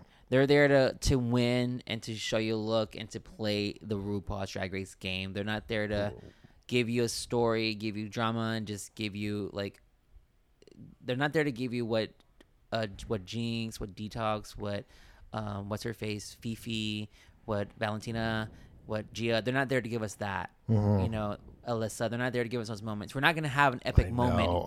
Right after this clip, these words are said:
Speaker 2: Oh my
Speaker 1: this
Speaker 2: God.
Speaker 1: season. We're not gonna have that window with Alyssa moment. We're not gonna have that Fifi moment. We're not gonna have a Valentina
Speaker 2: Back
Speaker 1: moment.
Speaker 2: rolls. <laughs>
Speaker 1: Yeah, we're not gonna have a Dorito, like, a orange
Speaker 2: Yeah.
Speaker 1: look. We're, we're not gonna get that this season.
Speaker 2: But then also,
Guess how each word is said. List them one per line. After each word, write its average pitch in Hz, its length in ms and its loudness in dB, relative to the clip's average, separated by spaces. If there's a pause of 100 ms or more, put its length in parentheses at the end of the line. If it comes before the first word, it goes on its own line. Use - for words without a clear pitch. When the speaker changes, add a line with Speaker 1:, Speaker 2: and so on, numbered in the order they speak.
Speaker 2:
Oh - 60 4
my 123 100 8
Speaker 1:
this 120 120 4
Speaker 2:
God. 113 260 2
Speaker 1:
season. 104 220 -2 (320)
We're 143 80 0
not 160 180 4
gonna 175 180 2
have 147 440 4
that 131 260 2 (240)
window 127 400 2
with 120 160 0
Alyssa 123 400 -2
moment. 117 460 -4
We're 113 60 -6
not 120 120 -2
gonna 135 140 -4
have 143 140 -2
that 131 200 -2
Fifi 123 240 -8
moment. 117 260 -4
We're 113 80 -6
not 117 100 -2
gonna 135 120 -6
have 143 120 -2
a 131 40 -8
Valentina 117 360 4
Speaker 2:
Back 120 200 10
Speaker 1:
moment. 113 180 10
Speaker 2:
rolls. 110 480 12
<laughs> - 60 12
Speaker 1:
Yeah, 170 260 10 (240)
we're 135 80 0
not 151 200 6
gonna 170 180 4
have 160 240 8
a 151 60 6
Dorito, 131 440 6
like, 120 280 2
a 123 160 4
orange 120 420 6
Speaker 2:
Yeah. 98 180 8
Speaker 1:
look. 95 240 6
We're, 156 120 2
we're 165 140 4
not 175 160 8
gonna 196 160 4
get 160 200 2
that 143 160 2
this 104 120 -8
season. 98 180 -6
Speaker 2:
But - 80 12
then 170 100 8
also, 175 440 8